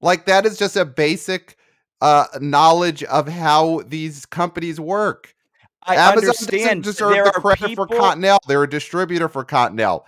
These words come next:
Speaker 1: They own M G M. The
Speaker 2: They
Speaker 1: decision to put
Speaker 2: distribute M G M movies.
Speaker 1: They
Speaker 2: Pat,
Speaker 1: own the
Speaker 2: there was
Speaker 1: company.
Speaker 2: no, there was no Amazon logo at the beginning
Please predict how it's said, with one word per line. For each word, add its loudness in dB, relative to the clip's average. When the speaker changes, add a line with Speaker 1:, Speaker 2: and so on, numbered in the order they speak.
Speaker 1:
They -2
own 0
M -6
G -6
M. -2
The -6
Speaker 2:
They -
Speaker 1:
decision -2
to -6
put -4
Speaker 2:
distribute -4
M 0
G -4
M -6
movies. -8
Speaker 1:
They 2
Speaker 2:
Pat, 6
Speaker 1:
own 0
the -14
Speaker 2:
there 2
was -2
Speaker 1:
company. 0
Speaker 2:
no, -2
there -6
was -8
no 0
Amazon -4
logo 0
at -6
the -12
beginning -8